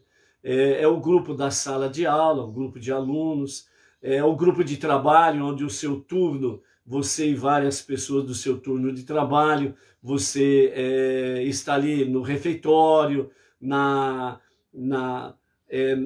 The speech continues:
naquele compartimento onde você é reservado aos funcionários para ter o seu descanso de, é, no horário do almoço, do café. Então,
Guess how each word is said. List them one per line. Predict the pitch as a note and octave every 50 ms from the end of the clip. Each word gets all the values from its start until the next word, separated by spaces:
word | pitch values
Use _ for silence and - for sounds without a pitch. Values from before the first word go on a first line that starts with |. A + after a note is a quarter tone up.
| - F3 -
naquele | - D3 D#3+ D#3 - - F#3+ F#3+ F#3+ F#3+ F3+
compartimento | - F#3 F#3 F#3 - F3+ E3 - - - D#3+ D3 D#3 E3 F3 E3+ D#3 - D3
onde | C#3+ C#3+ D3+ D3+ D3 C3+ C#3+
você | C3+ C3+ C#3+ C#3 - - - E3+ D#3 D3+ D3+ D3 C#3 B2+ A2 G2+ - _ _ _ _
é | - B2+ C3+ C#3 C#3+ C3+
reservado | C#3 D#3+ E3 D3 D3 D#3 C#3 A#2+ A#2+ C#3 D3+ D#3+ D#3 D3 C3 C3+
aos | B2+ C3 B2+ - -
funcionários | - - C#3+ C3+ - - D#3+ D#3 C3+ B2+ C3 C#3+ D3 D3+ C#3+ C3+ B2+ - -
para | - - C3 C3 C3 A#2+
ter | - C#3+ C3+ C3
o | B2+
seu | B2+ - C3+ C3 C3
descanso | B2+ B2 - - - C#3+ C#3+ D3 D3 C#3+ C3+ - - B2
de, | A#2 B2 B2+ B2+ B2+ B2 A2+ G#2 - _ _ _ _ _ _ _
é, | - B2+ A#2+ B2
no | C3 C#3
horário | C#3 C#3 C3+ C3+ C#3 C3+ C3 C3
do | C3 D#3+
almoço, | D#3+ C#3+ C3 C#3 D3 D#3 D#3 D3 - - - A2+
do | B2+ A#2+
café. | - D3+ C#3+ C3+ G2 - - C#3 D3 D3+ D3+ C#3+ C#3
Então, | C#3 C#3 C#3 - D3+ D#3+ D#3+ D3+ C#3